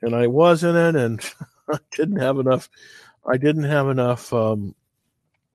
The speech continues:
fortitude to stay, but this is just, yeah, Square's pretty good.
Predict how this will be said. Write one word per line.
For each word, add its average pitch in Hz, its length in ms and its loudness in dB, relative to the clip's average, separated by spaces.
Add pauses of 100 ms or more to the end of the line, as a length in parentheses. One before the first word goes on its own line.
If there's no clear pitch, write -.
(160)
fortitude 139 600 2
to 113 120 -10
stay, 127 480 2
but 117 360 -4
this 160 240 -4
is 143 120 -8
just, - 400 -8 (1900)
yeah, 190 340 2
Square's 202 380 0
pretty 220 220 0
good. 165 300 6